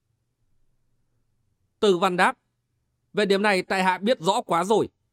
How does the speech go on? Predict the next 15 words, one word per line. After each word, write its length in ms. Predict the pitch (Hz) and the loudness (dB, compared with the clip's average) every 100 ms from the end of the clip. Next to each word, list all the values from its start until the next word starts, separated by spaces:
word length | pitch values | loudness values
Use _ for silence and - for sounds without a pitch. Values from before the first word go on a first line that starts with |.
| _ _ _ - | _ _ _ -4
Có 120 | 247 | 0
điều 240 | 247 202 | 2 2
mối 200 | 185 208 | 4 2
ân 120 | 247 | 2
tình 260 | - 185 170 | 0 -4 0
bữa 120 | 220 | -2
nay 240 | 254 220 180 | 0 -2 -2
của 160 | 190 | -4
tôn 240 | - 190 151 | -2 -2 0
giá, 280 | 160 214 - _ _ | 0 0 -4 _ _
tại 180 | - 214 | -2 0
hạ 160 | 202 175 | 0 -2
xin 240 | - 208 | -4 -4
ghi 160 | 170 175 | 0 2
lòng." 220 | 160 117 | 2 0